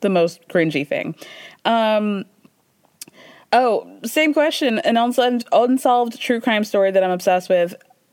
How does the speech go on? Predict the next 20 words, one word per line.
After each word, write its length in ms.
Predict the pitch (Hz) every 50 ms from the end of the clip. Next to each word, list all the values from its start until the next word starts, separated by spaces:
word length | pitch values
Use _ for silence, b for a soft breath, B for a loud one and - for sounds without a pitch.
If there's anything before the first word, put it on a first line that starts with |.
| _ _ _ _ -
Yeah, 280 | 220 202 202 143 - - -
JonBenet. 760 | 160 165 214 202 202 202 196 185 175 160 160 160 160 160 165 - - - -
That's 260 | 208 214 208 208 -
really 240 | 208 233 220 214 208
the 120 | 202 185
only 140 | 175 175 175
one. 260 | 175 170 170 170 175 B B B B B B B B B -
Um, 520 | 220 220 214 202 202 196 190 190 185 - - _ _ _ -
my 240 | 208 214 214 214 220
legit 560 | 233 233 226 196 180 196 240 277 - - 240
favorite 640 | - - - 202 202 220 208 220 226 - - -
brown 680 | - 165 170 175 175 180 190 196 190 190 196 190 180
child 640 | 139 - - 185 185 180 185 180 170 156 151 147 156
from, 640 | - - 175 170 160 160 160 156 156 156 151 151 - - _ _ _ _ _ _ -
uh, 420 | 175 170 170 160 151 139 147 -
Sister 340 | 180 - - 190 208 - 262
Wives, 400 | 277 277 285 302 302 294 285 - b b b b b b b b b b b b - 240 -
uh, 400 | 240 254 240 226 226 214 208 - - - - - - - -
probably 540 | 240 285 320 403 466 508 523 508 508 427 -
Aspen. 600 | 240 220 214 240 233 - 277 277 285 285 294 285